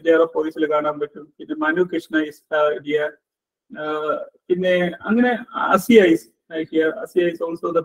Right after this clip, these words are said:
coordinator of the, ആ, ഉം, program. അസിയ സെക്കൻഡ് സെമസ്-, തേർഡ് സെമസ്റ്ററിൽ പഠിക്കുന്ന കുട്ടിയാണ്. അപ്പോ സെക്-, തേർഡ് സെമസ്റ്ററിൽ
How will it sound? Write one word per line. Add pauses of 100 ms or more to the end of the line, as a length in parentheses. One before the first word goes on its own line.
coordinator
of
the, (240)
ആ, (240)
ഉം,
program. (380)
അസിയ (340)
സെക്കൻഡ്
സെമസ്-,
തേർഡ്
സെമസ്റ്ററിൽ
പഠിക്കുന്ന
കുട്ടിയാണ്. (1700)
അപ്പോ
സെക്-,
തേർഡ്
സെമസ്റ്ററിൽ